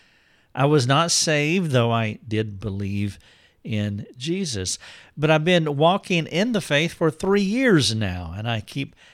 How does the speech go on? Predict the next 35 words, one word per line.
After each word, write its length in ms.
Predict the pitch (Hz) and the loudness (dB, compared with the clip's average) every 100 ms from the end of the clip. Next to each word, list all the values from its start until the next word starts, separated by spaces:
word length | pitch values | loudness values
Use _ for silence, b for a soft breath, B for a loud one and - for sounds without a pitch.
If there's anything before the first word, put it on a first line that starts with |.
| B | B
having 380 | 127 139 147 135 | -2 0 0 0
these 280 | 147 139 | 0 -2
fears 840 | - - 175 170 135 131 156 185 143 | -6 -10 -6 0 2 4 4 2 0
that 320 | 123 120 - | 0 -2 -4
what 220 | 123 123 | -2 0
I 160 | 123 113 | 0 -2
did 340 | 110 123 156 | -2 -2 -4
when 220 | 139 123 | -4 -4
I 160 | 113 123 | -4 -2
was 300 | 120 117 107 | -2 -2 -2
sixteen 640 | - 110 - 139 139 151 | -4 -6 -6 -4 -4 -2
was 320 | 120 117 113 - | 0 0 -2 -6
apostasy, 1040 | 113 - 135 139 - 123 - 139 151 202 | -8 -4 -2 -2 -4 -4 -4 -4 -2 0
and 200 | 131 110 B B B B | -2 -4 B B B B
what 220 | - 101 113 | -10 -8 -4
that 200 | 110 110 | -6 -6
means 400 | 107 110 127 - | -4 -4 -4 -6
concerning 640 | 123 113 107 107 113 120 | -8 -6 -4 -4 -4 -6
my 260 | 104 104 | -6 -6
faith 560 | 107 - 107 101 104 - | -8 -10 -8 -8 -10 -12
now. 580 | - 143 120 90 90 90 b b b b b b | -12 -8 -8 -8 -10 -12 b b b b b b
There 160 | 147 151 | 2 4
has 160 | 143 | 4
been 200 | 135 151 | 2 0
a 120 | 143 | 0
real 380 | 120 117 156 185 | 0 0 0 -2
transformation 960 | 185 156 143 143 - 135 104 101 - 113 | -2 -6 -4 -6 -8 -6 -4 -4 -6 -6
in 100 | 110 | -6
my 220 | 107 113 | -4 -4
life. 320 | 110 101 95 | -4 -6 -4
I 120 | 107 120 | -2 0
see 360 | - 147 147 | 0 0 0
evidence 640 | - 160 151 104 92 139 - | -2 -4 -4 -4 -6 -8 -10
of 140 | 104 | -10
God's 480 | 120 113 120 123 | -4 -2 -2 -2